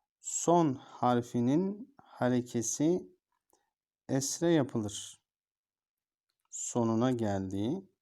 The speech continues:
kelimenin son harfinin harekesi esre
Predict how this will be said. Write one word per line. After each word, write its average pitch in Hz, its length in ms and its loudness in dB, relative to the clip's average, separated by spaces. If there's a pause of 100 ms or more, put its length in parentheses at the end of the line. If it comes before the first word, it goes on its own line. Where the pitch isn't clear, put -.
(160)
kelimenin 107 1000 -4 (1120)
son 147 680 2 (380)
harfinin 113 880 -2 (2750)
harekesi 120 880 -2 (760)
esre 120 640 -2